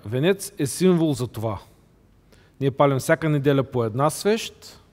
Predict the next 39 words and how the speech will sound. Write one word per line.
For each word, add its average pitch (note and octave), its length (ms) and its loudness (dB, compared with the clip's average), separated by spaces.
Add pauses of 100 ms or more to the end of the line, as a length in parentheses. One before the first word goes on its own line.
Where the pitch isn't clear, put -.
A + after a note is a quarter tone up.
(240)
според A#2+ 340 -6
това, B2+ 140 -2
което B2 280 -4
правим A#2 360 -4
ние. E3+ 140 2
Има C#3 200 2
хора, B2+ 240 0
които - 260 -8
палят C3 340 -2
всеки F3 300 -4
ден C3+ 160 0
по A#2+ 100 -4
една G#2 220 -6
свещ, - 360 -6
там B2 240 -4
вече, B2 320 -6 (560)
а, G#2 220 -8 (1400)
свещи - 340 -8
са A#2 120 -6
много A#2+ 220 -2
повече. C#3 540 0 (760)
Но, C#3 340 4
а, B2+ 440 0
ние F3+ 200 8
палим G3 260 6
всяк-, - 500 0
всяка F#3+ 380 0
неделя F3 260 4
по - 160 0
една D3 260 2
свещ D#3 340 -2
като A#2+ 220 -6
символ A#3 440 2
на C3 100 2
това, C3+ 320 0
че - 180 -6
светлината C3+ 680 -2
на F3+ 100 2
света C#3+ 480 -4